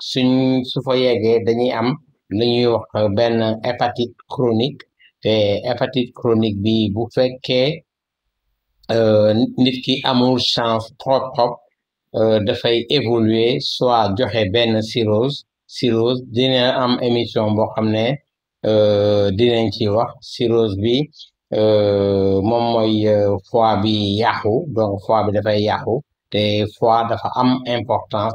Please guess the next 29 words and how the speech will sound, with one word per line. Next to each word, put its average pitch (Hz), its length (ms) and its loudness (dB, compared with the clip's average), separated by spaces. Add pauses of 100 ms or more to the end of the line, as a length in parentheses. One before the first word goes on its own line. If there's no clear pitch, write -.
donc 101 300 -4
ci - 80 -10
nit, 117 260 -4 (220)
soit 120 480 0 (320)
mu 120 500 0
jox 113 160 0
la 107 140 -4
cirrhose, 110 420 -4 (260)
soit 110 380 -2
mu 110 220 0
jox 107 160 -4
la 101 540 -2 (340)
benn 107 440 0
cancer, 101 440 -4 (100)
cancer 104 460 -2
du 95 80 -6 (100)
foie. 85 200 -4 (280)
Dina 113 260 0
am 110 140 0
émission 110 480 -2
boo 101 120 -2
xam 104 160 -6
ne 104 120 -4
tamit 107 300 -2
dinañ 107 340 -2
ko 98 240 -4 (300)
consacrer 104 800 -4
si 101 800 -6 (380)
cancer 101 520 -2